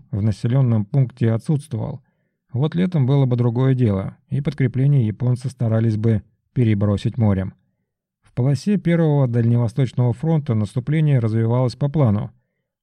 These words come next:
Приграничные укрепрайоны строились пятнадцать лет, еще с тех времен, когда на границе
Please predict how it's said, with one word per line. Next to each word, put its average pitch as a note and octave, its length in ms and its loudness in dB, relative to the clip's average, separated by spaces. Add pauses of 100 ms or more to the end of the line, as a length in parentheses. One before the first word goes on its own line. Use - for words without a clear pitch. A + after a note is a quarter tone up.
(120)
Приграничные C#3 1040 2
укрепрайоны C3+ 960 2 (100)
строились D3 540 0
пятнадцать C3+ 640 -2
лет, G#2+ 240 -2 (380)
еще C3+ 260 -2
с - 60 -4
тех F3 200 0
времен, D3+ 380 2
когда A2+ 240 -2
на A2 80 0
границе G#2+ 720 0